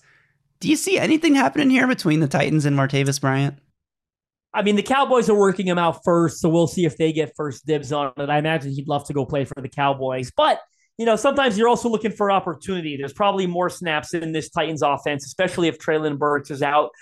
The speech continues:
Speaker 2: One thing I will say about him, and I'd like to see it work out, um, f-, you remember a little differently. What I remember Martavis Bryant, and I could be wrong here,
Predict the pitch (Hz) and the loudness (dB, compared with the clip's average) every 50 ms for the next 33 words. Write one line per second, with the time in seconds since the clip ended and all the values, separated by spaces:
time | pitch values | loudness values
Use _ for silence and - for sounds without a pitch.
0 | - - _ _ 214 254 269 233 269 240 214 196 185 202 202 196 - - 190 170 | -20 -20 _ _ 0 2 2 2 2 2 2 4 2 2 2 2 0 0 0 0
1 | 160 156 156 160 156 160 160 160 151 170 170 165 160 185 202 202 - 165 - - | 2 2 0 0 0 0 -2 -4 -4 -4 -4 -2 0 -2 -2 -2 -6 -12 -10 -8
2 | 175 160 147 151 160 151 151 139 165 160 151 151 147 - - _ - - - _ | -8 -8 -4 -4 -4 -4 -4 -4 -2 0 0 0 0 -2 -10 _ -20 -20 -18 _
3 | - 175 170 165 170 170 - - - - - _ - 196 190 233 247 285 277 - | -2 0 2 2 0 -2 -8 -14 -16 -16 -14 _ -6 -4 -2 2 2 2 2 0
4 | 285 247 247 240 220 214 202 202 208 196 170 165 208 214 208 175 156 151 160 175 | 0 0 2 4 4 4 4 4 4 2 4 2 0 0 0 -2 0 0 2 2
5 | 226 311 359 349 285 254 233 208 190 185 175 175 - 196 208 185 - - - 165 | 2 2 2 2 2 2 2 2 2 2 0 0 0 -2 -2 -2 -4 -4 -4 -4
6 | 156 156 156 156 160 151 - 196 180 170 147 143 160 165 170 180 190 175 160 160 | -4 -2 -4 -6 -6 -6 -6 -6 -6 -6 -4 0 0 2 2 0 -2 -4 -6 -4
7 | 156 156 151 | -4 -4 -6